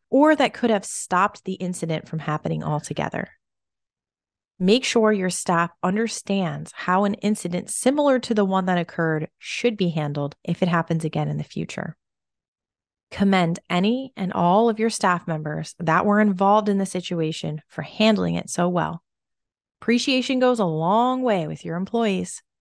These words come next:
Take notes during the debrief session so you can update any documentation in the future.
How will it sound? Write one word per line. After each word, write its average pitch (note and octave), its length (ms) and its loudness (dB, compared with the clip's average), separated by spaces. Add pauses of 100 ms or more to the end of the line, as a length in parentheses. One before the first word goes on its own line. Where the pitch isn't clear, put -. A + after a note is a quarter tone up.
(160)
Take B3+ 320 2
notes - 600 2
during G3 240 4
the A3 80 6
debrief F#3+ 440 2
session D#3+ 640 -4
so - 160 -4
you E3+ 200 0
can - 180 -4 (100)
update F#3 460 -2 (140)
any A3+ 300 0
documentation E3 1080 -6 (100)
in D#3 380 -4
the - 80 -10
future. - 540 -8